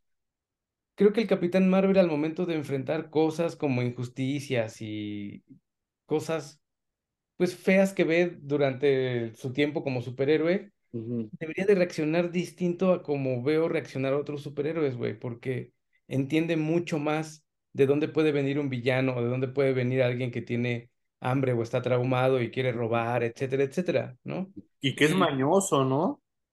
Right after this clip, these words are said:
Speaker 1: Ándale, totalmente. Entonces, por ese lado creo que está desperdiciado, eh, eh, esto de que Billy Batson vive en la calle mucho tiempo y sin dinero.
Speaker 2: No lo había pensado, tienes toda la razón, toda la maldita razón.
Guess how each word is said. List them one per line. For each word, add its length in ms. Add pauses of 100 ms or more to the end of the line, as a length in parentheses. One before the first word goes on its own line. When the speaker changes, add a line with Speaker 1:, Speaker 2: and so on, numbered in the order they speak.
(340)
Speaker 1:
Ándale, 600 (140)
totalmente. 680
Entonces, 580 (460)
por 140
ese 180
lado 320
creo 180
que 100
está 160
desperdiciado, 1120 (380)
eh, 220 (260)
eh, 260
esto 240
de 100
que 100
Billy 140
Batson 320
vive 160
en 80
la 100
calle 260
mucho 420
tiempo 260
y 60
sin 180
dinero. 420 (240)
Speaker 2:
No 160
lo 100
había 180
pensado, 380
tienes 300
toda 220
la 140
razón, 380 (200)
toda 180
la 80
maldita 440
razón. 360